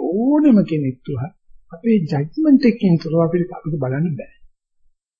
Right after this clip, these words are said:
අපි බලන්නේ අපි දාගත්ත රාමුව තුලින්. ඒ ග්ලාස් එක තුලින්.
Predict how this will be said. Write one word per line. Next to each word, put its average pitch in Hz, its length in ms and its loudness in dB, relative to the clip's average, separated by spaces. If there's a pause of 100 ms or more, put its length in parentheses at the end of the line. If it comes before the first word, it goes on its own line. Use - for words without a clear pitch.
(480)
අපි 160 180 2
බලන්නේ 156 540 2
අපි - 220 -6
දාගත්ත 143 400 -6
රාමුව 139 460 0
තුලින්. 147 340 -4 (460)
ඒ 240 180 0
ග්ලාස් 202 420 -4
එක 175 160 -6
තුලින්. - 320 -12